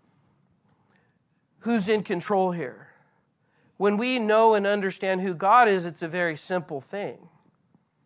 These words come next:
And so, as we begin to see this story develop, uh, what we see is this welcoming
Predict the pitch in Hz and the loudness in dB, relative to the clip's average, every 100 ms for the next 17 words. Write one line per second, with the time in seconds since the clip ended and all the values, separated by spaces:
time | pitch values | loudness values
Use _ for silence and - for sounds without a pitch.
0 | _ _ _ _ _ _ _ _ _ _ | _ _ _ _ _ _ _ _ _ _
1 | _ _ _ _ _ _ _ _ _ - | _ _ _ _ _ _ _ _ _ -4
2 | 190 - 214 202 180 - _ _ _ _ | -2 4 6 6 4 -2 _ _ _ _
3 | _ _ 196 190 185 202 190 185 196 185 | _ _ -4 -2 -2 -4 -2 -2 -2 -2
4 | 208 196 190 180 - 233 226 202 190 - | -4 0 0 -2 -8 -4 -2 0 -2 -2
5 | 208 202 185 175 196 277 240 202 196 190 | 0 2 0 -2 2 6 6 4 2 -2
6 | - _ _ _ _ _ _ _ _ 185 | -2 _ _ _ _ _ _ _ _ 2
7 | 196 208 190 277 294 240 196 175 - - | 2 2 -2 -4 -2 2 2 0 -6 -18
8 | _ _ _ - 196 185 - - _ _ | _ _ _ -4 -2 -2 -4 -16 _ _
9 | _ - 208 269 311 285 190 143 143 175 | _ 0 6 6 6 0 0 -2 -4 -12